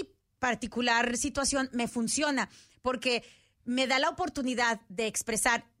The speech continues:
tiendo a mandar mensajes de voz, me da la oportunidad de, de pensar en lo que quiero, eh, decirle, se lo mando en un mensaje de voz, esa persona lo escucha, lo analiza, recolecta sus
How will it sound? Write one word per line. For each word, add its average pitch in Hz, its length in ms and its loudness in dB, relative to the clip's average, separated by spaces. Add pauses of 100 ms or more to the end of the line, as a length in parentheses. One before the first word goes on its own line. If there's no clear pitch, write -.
(140)
tiendo 262 300 0
a 311 80 2
mandar 226 360 2
mensajes 233 380 0
de 208 80 0
voz, 175 280 -2 (380)
me 254 120 0
da 262 100 2
la 311 100 2
oportunidad 262 540 0
de, 285 260 -2
de 208 200 -4
pensar 226 360 0
en 285 60 0
lo 311 100 0
que 262 140 -6
quiero, 254 640 0
eh, 180 540 -6
decirle, 220 800 -2 (420)
se - 160 -4
lo 262 100 2
mando 277 280 2
en 392 60 -2
un 403 40 -2
mensaje 359 320 0
de 349 100 2
voz, 254 340 0 (680)
esa 320 260 0
persona 320 320 0
lo 285 80 -2
escucha, 262 580 -2
lo 233 100 -4
analiza, 220 600 0 (200)
recolecta 233 600 -2
sus - 320 -4